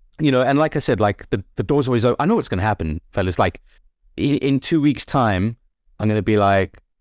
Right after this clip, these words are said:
"Oh, I missed the Super Show. I wanna come back." And then I'll come groveling and, you know, hand jobs in, in tow and, uh, try and get you guys to accept me. But, um, yeah,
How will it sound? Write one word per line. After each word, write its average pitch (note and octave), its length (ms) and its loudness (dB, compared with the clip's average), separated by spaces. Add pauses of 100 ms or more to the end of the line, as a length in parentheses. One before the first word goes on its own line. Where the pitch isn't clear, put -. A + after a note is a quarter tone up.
(160)
"Oh, F2 280 2
I - 100 -2
missed F#2+ 240 0
the G2 60 -6
Super F#2+ 300 -4
Show. F2 260 0
I F2+ 80 2
wanna A2 220 2
come G2 240 0
back." G2+ 380 -2 (180)
And D3 100 -2
then F3 120 0
I'll D#3+ 80 0
come D3+ 420 -2
groveling B2 460 2
and, G2+ 180 2
you G#2+ 140 0
know, G2+ 180 0 (340)
hand B2+ 280 0
jobs B2 300 2
in, A2+ 260 2
in A2+ 180 0
tow A2 300 2
and, F2+ 260 -2 (220)
uh, E3+ 100 -2
try G2+ 160 -4
and G2 240 -2
get G2+ 160 -2
you - 60 -10
guys G2 180 0
to G2 340 0 (120)
accept - 320 -2
me. E2+ 180 -2 (600)
But, C3+ 420 0
um, C#3+ 420 2 (420)
yeah, D#3+ 180 4